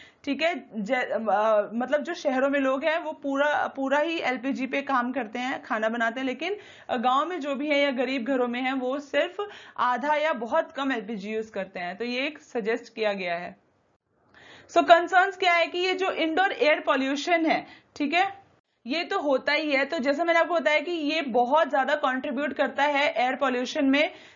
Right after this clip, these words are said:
तो ये बहुत ही ज्यादा खतरनाक है। जो हमारा गोल है कि हमें, अ, कम करना है पॉल्यूशन, वो हम मीट नहीं कर पाएंगे, ठीक है। और ये, अ, क्यों हो रहा है? क्योंकि जो भी इंक्रीज हो रहा है एलपीजी प्राइसेस में, ये ज्यादा डिफिकल्ट बनाता है इन सिचुएशंस को।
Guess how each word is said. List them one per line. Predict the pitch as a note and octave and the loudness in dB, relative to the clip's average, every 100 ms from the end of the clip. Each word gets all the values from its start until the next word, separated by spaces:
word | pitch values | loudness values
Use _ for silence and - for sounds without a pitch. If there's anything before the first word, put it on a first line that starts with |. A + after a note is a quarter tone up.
| _ | _
तो | D4+ E4+ E4+ | 2 4 4
ये | - C4 D#4+ | 2 0 2
बहुत | E4 C#4+ C4+ D4+ | 2 2 2 2
ही | F4 D#4 | 0 2
ज्यादा | C#4 C4+ | 4 2
खतरनाक | D4 C4+ B3 B3+ D4 C#4+ | 0 -2 0 0 0 2
है। | C#4 | 2
जो | B3 D#4 | 2 0
हमारा | C4+ C4 C4+ | 2 2 2
गोल | C4 G#3+ B3 D4+ | 0 0 0 2
है | D4 B3 A#3 | 2 2 -2
कि | A3+ C4 C#4+ - | -6 -4 -4 -2
हमें, | B3+ B3 A#3+ C4+ | -2 -2 0 0
अ, | - B3 | 2 0
कम | B3 C#4 F4 | 0 -2 0
करना | E4+ B3 B3 | -2 0 2
है | B3 | 0
पॉल्यूशन, | A#3+ A3+ A#3 C4+ C4+ | 0 -2 -2 -2 -2
वो | A#3 A#3 | 0 2
हम | C#4+ C#4 C4+ A#3 | 2 0 -2 -2
मीट | A#3+ C#4+ C#4 | -2 -2 -2
नहीं | A#3+ C4+ | -2 0
कर | C4+ | 0
पाएंगे, | C4+ C4+ C4 C4 D4 E4 - - - | 0 0 -2 -2 -2 -6 -16 -14 -6
ठीक | D4 D#4+ | -2 2
है। | E4+ | 2
और | B3 C#4 | 2 -2
ये, | C4 D#4 F4+ | 0 0 0
अ, | B3 | 0
क्यों | C4+ - D#4 | -2 -6 -2
हो | F4 | 0
रहा | D#4+ | 2
है? | D4+ | 2
क्योंकि | C#4 D4 D#4+ | -2 -8 -6
जो | B3+ C#4+ | -4 -2
भी | C#4 | -2
इंक्रीज | E4 C#4+ C#4 D4 D4 | -2 -2 -2 -2 0
हो | C#4 | 0
रहा | A#3+ | 2
है | B3 | 2
एलपीजी | B3+ B3 A3+ C#4+ | 0 -4 -6 -4
प्राइसेस | C4+ A3 A#3 C4 | 0 0 -2 -4
में, | C4 E4 | -2 -2
ये | C#4 B3+ C4+ F4 | -2 0 -2 -2
ज्यादा | C#4 B3+ A3+ B3+ | -2 0 0 0
डिफिकल्ट | C4+ C4 - B3 | -4 -6 -4 -4
बनाता | A#3+ A3+ G#3+ A3+ | -2 -2 0 2
है | A#3 C4 - | 2 0 -4
इन | A#3+ | -4
सिचुएशंस | B3+ G#3+ A3 G3+ A#3 A#3+ | -4 -6 -6 -6 -6 -6
को। | - | 0